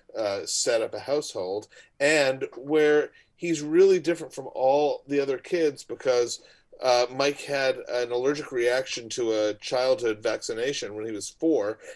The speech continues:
and lost the ability to grow hair. So of course, he was ostracized, he was bullied, he didn't know English, uh, he was, you know, in, in the description of,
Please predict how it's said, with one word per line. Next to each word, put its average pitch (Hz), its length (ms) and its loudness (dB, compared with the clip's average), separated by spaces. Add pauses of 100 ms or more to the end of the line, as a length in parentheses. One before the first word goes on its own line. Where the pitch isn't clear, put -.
(140)
and 123 360 0 (120)
lost 127 520 -2
the 127 100 -2
ability 123 360 -2
to 110 60 -4
grow 117 300 0
hair. 120 440 -6
So 107 500 -2 (440)
of - 180 -14
course, 170 420 4
he 127 80 -10
was 113 260 -8
ostracized, 120 880 -4 (220)
he 110 60 -12
was 110 140 -6
bullied, 127 640 0
he 113 160 -14
didn't 131 260 -10
know 117 200 0
English, 120 580 -4 (280)
uh, 110 240 0
he 123 200 -8
was, 117 520 -2
you 120 160 -6
know, 110 240 0
in, 117 300 -8
in 117 180 -8
the 110 180 -2
description 113 600 -8
of, 107 380 -4